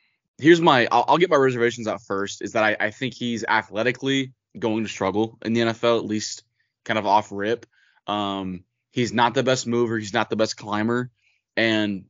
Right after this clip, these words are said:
unfortunately for guys that are gonna maybe play center and that need to play on the interior, in most offensive schemes,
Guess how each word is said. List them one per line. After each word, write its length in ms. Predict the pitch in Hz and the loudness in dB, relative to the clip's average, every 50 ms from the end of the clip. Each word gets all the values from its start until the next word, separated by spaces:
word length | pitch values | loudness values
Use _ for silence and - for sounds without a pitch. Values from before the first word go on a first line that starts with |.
| _ _ - | _ _ -10
unfortunately 680 | - 110 104 - - 135 131 131 131 - 127 113 117 117 | -8 -8 -8 -4 0 2 2 2 2 -2 -4 -2 -2 -2
for 140 | 110 - 110 | 0 -2 -2
guys 300 | 95 113 110 110 110 98 | 0 2 2 2 2 0
that 100 | 107 107 | -2 -4
are 40 | 107 | -2
gonna 120 | 104 104 | -2 0
maybe 200 | 107 107 107 110 | 0 0 0 0
play 180 | 101 110 104 92 | -2 -4 -6 -6
center 420 | - - 127 123 113 107 104 104 | -2 -2 0 0 0 -2 -4 -4
and 220 | - - 98 104 | -4 -6 -6 -4
that 100 | 104 87 | -4 -4
need 140 | 98 107 101 | -4 -4 -6
to 40 | 92 | -6
play 140 | - - 110 | -6 -4 -4
on 60 | 104 | -2
the 100 | 101 104 | -2 -4
interior, 580 | 101 95 - 127 127 120 113 104 98 101 98 98 _ _ _ _ _ _ _ _ _ - | -4 -4 0 0 2 2 2 0 -2 -4 -6 -8 _ _ _ _ _ _ _ _ _ -2
in 300 | 117 113 110 104 107 113 | -2 0 0 0 2 2
most 380 | 117 123 131 135 135 - - - | 4 4 2 2 -2 -4 -6 -2
offensive 480 | - 117 120 120 127 117 101 110 98 | 0 0 0 0 -2 -8 -8 -8 -10
schemes, 760 | - - - 175 175 156 139 127 117 117 113 - - - - | -10 -4 0 2 4 4 4 4 2 -2 -4 -6 -10 -12 -14